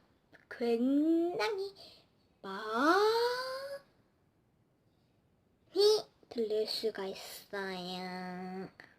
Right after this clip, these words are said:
아, 저 화면 뒤집어 있어요. 난 스파이더맨! 자, 헛소리 그만하고. 어, 예뻐요. 봐봐요, 봐봐요.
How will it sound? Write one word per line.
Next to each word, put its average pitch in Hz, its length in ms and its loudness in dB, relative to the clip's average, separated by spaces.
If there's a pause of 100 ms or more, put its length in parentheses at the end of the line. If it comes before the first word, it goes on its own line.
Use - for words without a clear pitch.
(220)
아, - 200 -8
저 208 160 2
화면 339 500 4
뒤집어 233 500 -2
있어요. - 400 -6 (1800)
난 208 240 -10 (260)
스파이더맨! 415 960 8 (2750)
자, 220 360 -6 (100)
헛소리 240 320 -6
그만하고. 214 580 -2
어, 226 60 -6 (520)
예뻐요. 453 1120 12 (280)
봐봐요, 269 340 0
봐봐요. 226 440 0